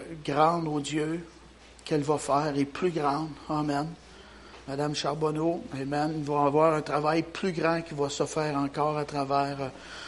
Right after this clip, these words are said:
votre ministère, la vie de votre mari et de vous-même et de cette œuvre.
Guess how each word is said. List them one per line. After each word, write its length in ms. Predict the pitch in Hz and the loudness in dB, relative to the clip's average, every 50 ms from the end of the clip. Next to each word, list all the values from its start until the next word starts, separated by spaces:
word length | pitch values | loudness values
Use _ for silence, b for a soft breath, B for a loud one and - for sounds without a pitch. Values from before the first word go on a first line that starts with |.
| B B B - | B B B -2
votre 280 | 143 143 143 - 151 139 | 0 0 0 0 0 2
ministère, 720 | 143 143 143 143 147 143 143 - - 160 147 147 147 139 | 4 4 4 4 4 2 0 -2 0 0 2 2 2 2
la 140 | 143 139 | 0 -2
vie 240 | 135 127 139 151 151 | -2 -4 -4 -4 -2
de 100 | 143 147 | 0 0
votre 460 | 139 135 131 143 143 139 - - 139 | 0 0 0 -2 -4 -4 -4 -4 -2
mari 460 | 135 139 143 139 139 131 143 151 147 139 | 0 2 2 0 0 0 -2 -2 -2 -2
et 60 | 139 | 0
de 120 | 139 143 | 0 -2
vous-même 580 | 135 127 143 143 135 139 139 147 147 147 147 139 | -4 -2 -4 -4 0 2 2 2 2 0 0 -2
et 220 | 131 127 127 127 | -2 0 -2 -2
de 160 | 127 135 139 | 0 -2 -2
cette 340 | 127 - - - 151 147 - | -2 -2 -4 -4 -4 -4 -2
œuvre. 320 | 139 135 139 143 143 139 | -2 0 0 -2 -4 -6